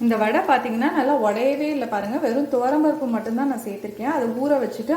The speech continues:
அதை அரைச்சிருக்கேன் மிக்ஸியில. வெங்காயம், பச்சை மிளகாய் இது மட்டும் தான் சேர்த்து பண்ணியிருக்கேன், கொத்தமல்லி, கருவேப்பிலை.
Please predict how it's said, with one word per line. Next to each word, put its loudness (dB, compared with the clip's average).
அதை -2
அரைச்சிருக்கேன் -4
மிக்ஸியில. -6
வெங்காயம், 2
பச்சை -4
மிளகாய் -2
இது 0
மட்டும் -4
தான் -4
சேர்த்து -4
பண்ணியிருக்கேன், -8
கொத்தமல்லி, -4
கருவேப்பிலை. -2